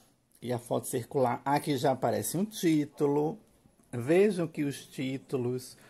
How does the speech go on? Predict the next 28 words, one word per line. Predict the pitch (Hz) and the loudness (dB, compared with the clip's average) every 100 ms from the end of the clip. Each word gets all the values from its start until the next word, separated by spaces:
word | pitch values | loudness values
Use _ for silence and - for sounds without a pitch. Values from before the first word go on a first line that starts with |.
| - _ | -20 _
o | 135 | -10
journal | 127 131 131 131 127 | 0 2 2 2 -2
vai | 131 160 208 | 4 4 4
chegando | 220 185 180 170 | 4 2 2 0
muito | 170 175 | 0 0
aos | 175 - | 0 -2
poucos. | 143 110 - 110 - - _ _ _ - - _ _ _ _ - | -2 -2 -4 -18 -20 -20 _ _ _ -20 -20 _ _ _ _ -10
Repito, | 135 156 131 117 123 | -8 -4 -4 -2 -4
eu | |
sei | 113 - 156 | -4 2 4
da | 190 | 4
necessidade | 208 233 175 - 143 117 110 113 151 - - - | 2 0 -2 0 4 6 4 0 -8 -10 -20 -16
do | 113 117 | -10 -10
título, | - 123 151 151 120 | -4 -2 -2 -2 -2
do | 113 104 | -2 -2
journal, | 113 123 120 | 0 0 0
da | 117 | 0
data, | 104 101 104 151 156 - - - | 0 -2 -4 -6 -8 -20 -16 -2
mas | 143 151 | 2 4
eu | |
não | 156 | 4
me | 156 | 4
cobrava, | 170 202 185 160 135 127 123 117 | 4 4 6 4 4 2 2 -2
sabe? | - 151 139 123 104 101 104 _ - - - _ - | 2 2 4 2 -2 -6 -8 _ -20 -20 -20 _ -8
As | 123 - | -8 -2
coisas | 143 143 139 | 0 0 0
iam | 143 151 170 180 - - - | 0 -2 -2 -6 -10 -20 -6
fluindo. | 180 208 165 110 90 92 | 0 2 4 0 -2 -8